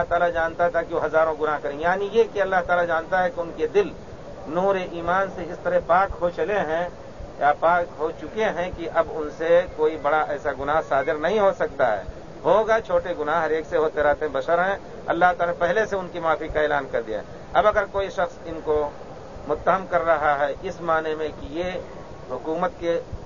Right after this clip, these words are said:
اے، خلافت لے کر کے انہوں نے خیانت کی امت کی، ایسے لوگ بھی کہنے والے ملتے ہیں۔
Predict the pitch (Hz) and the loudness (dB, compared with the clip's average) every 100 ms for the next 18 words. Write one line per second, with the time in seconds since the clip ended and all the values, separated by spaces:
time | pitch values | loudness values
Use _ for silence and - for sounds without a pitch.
0 | - 147 156 147 139 131 147 160 165 170 | -4 2 6 6 4 0 2 4 4 2
1 | 160 160 156 151 160 156 147 147 147 147 | 0 -2 -2 -2 0 2 2 -2 -2 -4
2 | 143 - - 175 180 190 190 196 170 165 | -6 -10 -2 4 4 4 0 -4 -6 -6
3 | 160 - - 135 131 - 120 131 143 160 | -2 -4 -4 -12 -10 -4 -4 0 2 4
4 | 180 151 151 143 151 151 165 151 151 180 | 4 0 -2 -2 0 0 0 -4 -6 -2
5 | 175 | -2